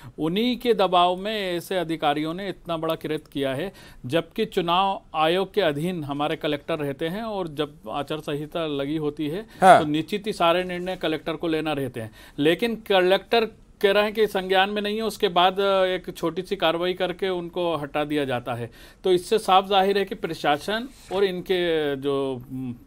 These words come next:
Speaker 1: विधायक का चुनाव लड़ रहे हैं, गौरीशंकर बिसेन, जो पूर्व
Speaker 2: हाँ।
Speaker 1: मंत्री भी हैं, उन्हीं के दबाव में इस तरह के कृत्य हैं। हम लोग लगातार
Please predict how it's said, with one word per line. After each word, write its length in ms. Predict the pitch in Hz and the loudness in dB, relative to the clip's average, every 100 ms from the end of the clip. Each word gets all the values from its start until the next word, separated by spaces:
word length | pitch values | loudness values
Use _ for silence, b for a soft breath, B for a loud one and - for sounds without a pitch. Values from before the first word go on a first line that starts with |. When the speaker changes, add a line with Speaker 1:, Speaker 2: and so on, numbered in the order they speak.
| 117 123 120 117 113 | -16 -14 -12 -12 -12
Speaker 1:
विधायक 440 | 123 131 151 156 - - | -6 -2 0 -2 -6 -8
का 80 | |
चुनाव 320 | 156 143 139 151 | -6 -4 -4 -2
लड़ 100 | 147 | -2
रहे 180 | 143 156 | -4 -6
हैं, 140 | 185 | -6
गौरीशंकर 480 | 165 143 139 143 143 | -2 -2 -2 -6 -8
बिसेन, 420 | 139 135 175 214 | -8 -6 -6 -6
जो 140 | 196 156 | -6 -8
पूर्व 200 | - 151 | -2 -2
Speaker 2:
हाँ। 100 | 123 | -2
Speaker 1:
मंत्री 320 | 135 139 160 | -4 -2 -2
भी 140 | 143 | -2
हैं, 200 | 110 104 - b b | -6 -8 -14 b b
उन्हीं 300 | 156 170 233 | -4 -2 -2
के 120 | 240 233 | 0 2
दबाव 320 | 202 185 196 | 4 4 2
में 140 | 226 | 0
इस 100 | 196 | -4
तरह 180 | 202 190 | -2 -2
के 140 | 190 | -2
कृत्य 380 | 196 190 185 208 | -2 0 0 0
हैं। 80 | 233 | -4
हम 220 | 170 180 | -4 -2
लोग 260 | 196 233 226 | 2 2 2
लगातार 680 | 180 180 180 214 226 143 | 2 0 2 2 2 -2